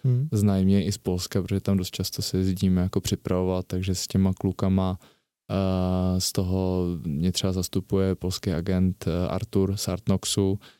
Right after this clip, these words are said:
Speaker 2: a tak on ví, jak, jak, jak trénuju, jak netrénuju, takže
Speaker 1: Hmm.
Speaker 2: vědí, že nějaký ten sportovní potenciál tam je.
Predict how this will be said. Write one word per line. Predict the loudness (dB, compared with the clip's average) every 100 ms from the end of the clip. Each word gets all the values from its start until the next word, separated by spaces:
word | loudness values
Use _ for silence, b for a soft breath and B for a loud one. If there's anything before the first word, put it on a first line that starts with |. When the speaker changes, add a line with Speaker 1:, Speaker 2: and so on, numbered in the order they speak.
| B _
Speaker 2:
a | -4 0 0 0
tak | 0 4
on | 4 4 0
ví, | 0 2
jak, | 2 0 0
jak, | -4 -2
jak | -6 -6
trénuju, | -2 0 4 4
jak | 4 2
netrénuju, | 0 2 2 4
takže | 2 2 4
Speaker 1:
Hmm. | 6
Speaker 2:
vědí, | 6 4
že | 4
nějaký | 2 2 0 -2
ten | 0 0
sportovní | 0 -4 0 2 2
potenciál | 2 0 0 2 0 -2
tam | 0 2 2
je. | 2 0